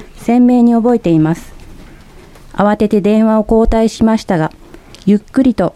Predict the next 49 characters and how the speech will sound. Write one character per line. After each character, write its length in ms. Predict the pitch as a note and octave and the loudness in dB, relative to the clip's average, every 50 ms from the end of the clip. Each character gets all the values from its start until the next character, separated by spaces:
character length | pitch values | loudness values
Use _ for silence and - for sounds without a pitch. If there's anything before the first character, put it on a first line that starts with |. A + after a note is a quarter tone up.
| - | -10
言 240 | - - - - G#3 | -4 0 0 0 2
葉 180 | F#3+ G#3 G3 F3+ | 2 0 0 0
を 80 | D#3+ | 0
選 240 | - - E3+ F3+ F#3 - | 0 0 -2 -2 0 0
び 100 | - F#3+ | 0 2
な 140 | G3+ G3 | 2 0
が 120 | F#3 F3 E3 | 0 0 0
ら、 160 | D3+ D#3 D#3 - - - - - - - - - - | -2 -2 -4 -6 -14 -20 -20 -20 -20 -20 -16 -6 -4
「落 220 | F3 G3 - - | -2 0 0 0
ち 40 | - | 0
着 160 | - A3 A3+ | 0 0 0
い 40 | A3 | 0
て 100 | - A3+ | 0 -2
聞 180 | G#3+ - A3 A3+ | -2 0 0 0
い 60 | A3 | 0
て 100 | - A3+ | 0 0
く 100 | - A#3 | 0 0
だ 140 | A3 A3+ A3 | 0 0 0
さ 160 | - A3+ A3+ | 0 -2 -2
い」 60 | A3 - | -2 -2
と 120 | - E3+ | 0 0
い 200 | D#3+ D#3+ D#3+ D#3+ | 2 2 2 0
う 80 | - - - - - - - - | -2 -6 -12 -20 -20 -20 -18 -8
警 200 | - - G3 G3 | -4 -2 -2 0
察 220 | - G#3 G3 - | -2 -4 -6 -6
官 220 | - F#3+ F3+ E3 D#3 | -6 -4 0 0 0
の 80 | E3 | 0
声 300 | D#3+ - G3+ F#3+ F3+ F3 | 0 0 -2 0 0 2
に 200 | D#3+ C#3 - - - - - - - - - - | 0 0 -2 -6 -12 -16 -20 -20 -20 -20 -16 -6
不 200 | - - - G#3 | -2 0 0 0
安 160 | G#3+ G#3+ G#3 | 0 0 0
は 100 | G#3 G3 | 2 2
増 200 | F#3+ F#3 F#3 - | 0 0 0 -2
す 60 | G#3 | -2
ば 120 | G#3 A#3+ | -2 -2
か 140 | A#3+ - A#3 | -2 -2 -2
り 100 | G3 F#3+ | -2 0
で 100 | E3+ E3+ | 0 -2
し 100 | D#3+ - | -4 -4
た。 180 | - C#3 - - - - - - - - - - - - - - - - - - - - | -6 -8 -8 -8 -12 -20 -20 -20 -20 -20 -20 -20 -20 -20 -20 -20 -20 -20 -20 -20 -16 -6
警 180 | - G3+ G#3 G3+ | -2 0 0 0
察 260 | - G#3+ G3+ - - | -2 -4 -6 -4 -4
官 200 | G3 F3+ F3+ F3 | -2 0 0 0
か 120 | - F#3 | -2 -2
ら 100 | F3+ F3+ | -2 0
の 120 | E3 E3 E3 | 0 0 0
説 260 | - D#3+ - - G3 | -2 -4 -4 0 0
明 280 | F#3+ F#3+ G3 G3 F#3+ F#3+ | 0 2 2 0 0 0
は、 200 | F#3+ F#3 - | -2 -2 -4